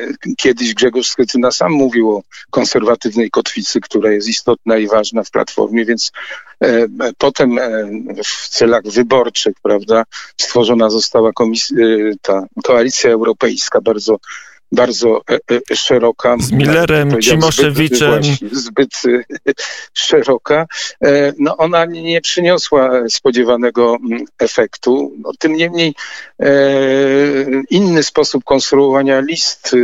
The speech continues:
Speaker 1: do Senatu, no, przy-, po-, trzeba powiedzieć, że przyniósł pewien sukces, no bo Senat znalazł się w rękach, mm, opozycji, więc, y, y, osobiście wydaje mi się, że, y, y, y, y, można się organizować do koalicji wyborczych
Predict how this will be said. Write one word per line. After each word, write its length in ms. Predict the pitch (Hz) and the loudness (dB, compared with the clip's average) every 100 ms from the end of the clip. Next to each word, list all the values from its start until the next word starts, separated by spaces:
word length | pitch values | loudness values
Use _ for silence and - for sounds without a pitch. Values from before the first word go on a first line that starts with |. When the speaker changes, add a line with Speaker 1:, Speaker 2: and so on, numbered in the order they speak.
| 110 | 2
Speaker 1:
do 160 | 123 | 0
Senatu, 600 | 117 135 123 123 - 143 143 | 0 0 2 0 0 -4 -2
no, 60 | 143 | -4
przy-, 140 | - - - | -6 -8 -4
po-, 260 | 147 131 127 | -2 -2 -2
trzeba 240 | 143 131 | 0 0
powiedzieć, 400 | - 120 117 127 | 0 -2 -2 -2
że 100 | 156 | -2
przyniósł 480 | - 226 202 135 - | -2 0 0 -2 -2
pewien 320 | 117 107 110 95 - - - - | -2 -2 -6 -10 -16 -20 -10 -2
sukces, 460 | - 113 - 113 | 0 0 0 -2
no 80 | 113 | 0
bo 100 | 113 | -2
Senat 340 | - 117 113 | 0 0 -2
znalazł 360 | 107 113 110 107 | 0 0 0 0
się 140 | - 107 | -2 0
w 40 | |
rękach, 340 | 110 104 110 - _ - - _ - | 0 0 -2 -2 _ -20 -20 _ -6
mm, 220 | - 120 - | -2 -2 -2
opozycji, 840 | - - 131 113 113 - - - 92 | -4 0 0 2 0 0 -6 -6 -6
więc, 420 | 101 110 107 - | -2 -2 -2 0
y, 200 | 117 110 - - - - _ - | 2 0 -2 -14 -20 -20 _ -6
y, 120 | 110 110 110 113 117 - | -4 -4 -4 -4 -2 0
osobiście 600 | 135 160 139 - - 143 | 0 2 0 0 0 0
wydaje 400 | 127 131 127 123 | 2 2 2 0
mi 120 | 123 | 0
się, 180 | - 135 | 0 2
że, 280 | 131 135 135 | 2 0 0
y, 20 | 123 | 0
y, 800 | 127 123 123 131 131 123 120 | 0 0 -2 -6 -8 -10 -4
y, 520 | 123 127 117 120 135 127 | -4 -2 -8 -8 -6 -6
y, 40 | - - - - 120 | -6 -16 -20 -6 0
można 360 | 160 175 170 | 0 2 0
się 180 | - 123 | 2 2
organizować 720 | 123 117 120 117 127 117 110 | 2 2 0 0 0 0 0
do 120 | 113 | -2
koalicji 600 | - 120 113 120 - - | 2 2 2 0 -4 -2
wyborczych 720 | 110 104 117 107 - - 135 | 0 2 0 0 -4 0 0